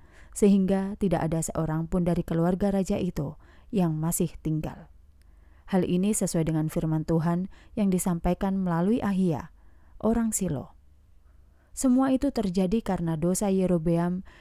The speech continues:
yang telah menyebabkan segenap umat Israel berbuat dosa,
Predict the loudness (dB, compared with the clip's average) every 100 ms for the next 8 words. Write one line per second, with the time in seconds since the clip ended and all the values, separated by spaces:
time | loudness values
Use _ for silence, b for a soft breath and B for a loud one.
0 | B 0 0 0 0 2 2 0 0 0
1 | 0 0 0 -2 -2 -2 -2 -2 -2 -2
2 | -2 -2 -4 -4 -4 -4 -6 -6 -2 0
3 | 0 0 -2 -4 -8 -12